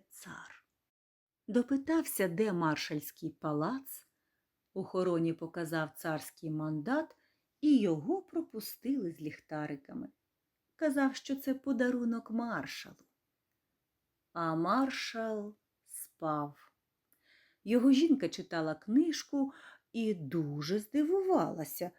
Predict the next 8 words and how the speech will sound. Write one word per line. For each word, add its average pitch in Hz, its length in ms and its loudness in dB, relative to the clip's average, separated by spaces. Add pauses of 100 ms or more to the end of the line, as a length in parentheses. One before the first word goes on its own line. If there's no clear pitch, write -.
(280)
як 165 220 -2
побачила 165 580 -2
в 170 60 -8
себе 170 300 0
міняйла. 180 640 6 (800)
«За 170 260 2
невелику 165 680 4
доплату 151 920 -2